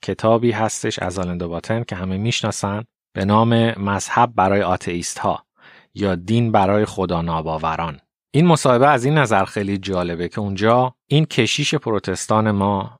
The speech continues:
از این موضع حرف می‌زنه که کلیسا یک نهاد فاسد، طرفدار قدرت، بیرحم و اصلاح ناپذیره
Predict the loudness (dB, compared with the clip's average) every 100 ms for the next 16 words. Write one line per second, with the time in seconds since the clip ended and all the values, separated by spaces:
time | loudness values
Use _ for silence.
0 | -2 0 4 4 4 2 0 -2 -4 -6
1 | -8 -8 -8 -10 -10 -4 -2 -2 0 2
2 | 4 2 -2 -4 -4 -6 -4 -2 -2 -2
3 | -4 -6 -10 _ _ -2 2 2 2 2
4 | 2 0 _ _ -8 -6 -6 -2 0 2
5 | 0 -4 -2 2 2 2 -6 -20 _ _
6 | -12 -8 0 2 2 0 -8 _ _ -2
7 | -2 0 -2 0 0 -2 -2 0 0 2
8 | 0 -4